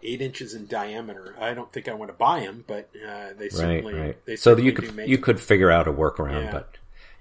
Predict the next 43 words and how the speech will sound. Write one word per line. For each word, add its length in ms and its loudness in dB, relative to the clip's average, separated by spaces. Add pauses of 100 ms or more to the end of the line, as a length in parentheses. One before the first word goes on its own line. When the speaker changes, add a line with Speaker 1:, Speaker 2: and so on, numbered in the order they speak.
(100)
Speaker 2:
I, 140 2 (220)
you 100 -4
know, 240 -4
I'm 140 -4
kinda 200 -4
la-, 140 -4 (160)
lazy 360 -2
about 280 -6
that. 180 0
I 80 -2
think 200 -10
I 60 -8
would 120 -6
just 180 -12
not 200 -8
use 260 -4
the 100 -14
thing 280 -14
in 40 -10
Speaker 1:
Yeah. 160 -8
Speaker 2:
the 60 -12
first 180 -16
place. 180 -12
Speaker 1:
Now, 320 6
I, 240 2
I 80 6
will 180 -4
say 280 -4
also 440 0
that 200 -6
there, 360 0 (400)
you 100 2
know, 100 2
I 100 4
say 200 4
that 140 -2
that's 220 0
a 60 -4
disadvantage 720 -10
that 160 -14
you're 100 -6
not 320 -6
seeing 380 -12